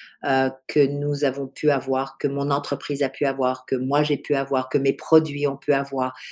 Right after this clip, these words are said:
heu, que mes équipements médicaux ont pu avoir sur les gens. Tout le côté positif, heu, de chaque geste que j'ai posé en tant qu'entrepreneur,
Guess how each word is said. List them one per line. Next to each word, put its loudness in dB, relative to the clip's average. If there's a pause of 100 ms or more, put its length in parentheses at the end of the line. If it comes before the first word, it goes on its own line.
(380)
heu, 4
que 4
mes 4
équipements 2
médicaux 0
ont -2
pu -2
avoir 0
sur -2
les 2
gens. -2 (500)
Tout 4
le 8
côté 4 (420)
positif, 0 (420)
heu, -2
de 0
chaque -2
geste 2
que 0
j'ai -2
posé 0
en -6
tant -8
qu'entrepreneur, -6